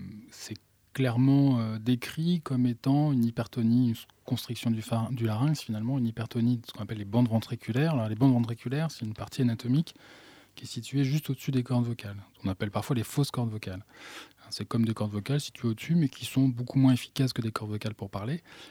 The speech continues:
mais qui parfois prennent le pas sur les cordes vocales, tellement on est stressé ou tellement on va forcer sur la voix et on va faire des voix comme ça. Ça, c'est une voix qu'on appelle dite voix de bande.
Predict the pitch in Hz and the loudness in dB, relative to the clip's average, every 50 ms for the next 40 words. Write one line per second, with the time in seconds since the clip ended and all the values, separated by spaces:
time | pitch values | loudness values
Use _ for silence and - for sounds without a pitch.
0 | - _ - 131 - - - 120 107 - - - 160 156 - _ - - - 170 | -20 _ -14 -14 -10 -4 -2 -2 -2 -2 2 2 2 2 0 _ -8 -2 0 4
1 | 175 160 156 151 - - 165 160 151 - 135 127 127 - - 127 120 120 120 - | 4 6 4 4 4 2 2 2 2 0 -2 -2 -2 -2 -2 -2 -2 -2 -2 -2
2 | - 110 110 110 110 - 123 117 123 127 123 117 110 104 - _ - - - - | -4 -4 -4 -4 -4 -2 2 2 4 4 4 2 0 -2 -4 _ -12 -10 -6 -4
3 | 120 - - - - 113 117 123 127 127 123 113 107 - - 104 117 123 120 107 | -6 -6 -6 -4 -2 -2 0 2 2 0 0 -2 -4 -4 -4 -2 -2 -2 -2 -2
4 | 98 95 - - - 107 - - - 160 - - 135 120 117 110 107 127 127 123 | -6 -8 -8 -6 -6 -4 -2 0 0 0 2 0 -2 -2 -2 -4 -2 0 0 0
5 | 135 139 135 117 107 - - - - - 147 147 143 135 - 170 - - - - | 0 0 -2 -2 0 0 0 0 0 -6 -4 -2 -4 -2 2 2 2 2 2 0
6 | - - - - - - - - - - - 143 143 - - 123 117 113 107 120 | 0 2 2 2 4 4 4 2 0 -4 -4 -4 -4 -2 0 0 0 0 2 2
7 | 131 143 143 127 110 107 - 135 139 135 127 120 120 131 123 - - - 131 123 | 2 2 2 0 -2 -2 0 0 0 0 0 -2 -4 -8 -8 -10 -8 -4 -2 -2
8 | 123 120 123 117 139 131 127 123 113 104 | -2 -2 -2 2 2 4 4 2 0 -4